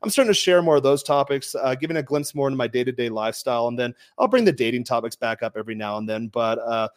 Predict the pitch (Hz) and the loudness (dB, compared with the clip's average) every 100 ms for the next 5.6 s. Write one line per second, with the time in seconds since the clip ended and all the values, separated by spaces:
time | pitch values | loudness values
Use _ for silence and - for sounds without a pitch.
0 | _ _ 185 196 185 151 160 147 143 139 | _ _ 8 8 10 6 4 0 0 0
1 | 139 143 135 127 120 120 123 139 127 123 | -2 -2 2 2 2 0 0 -4 -6 -6
2 | - 123 117 135 123 - 143 143 170 196 | 0 -2 0 -2 -2 -2 -4 4 4 4
3 | 190 156 135 143 139 139 131 127 123 135 | 2 0 0 0 0 0 0 -2 -2 -6
4 | - 131 117 120 117 120 123 127 120 117 | -2 0 0 0 -4 -4 -6 -4 -4 -6
5 | 110 110 131 - 120 117 | -4 -2 -2 -2 -2 -2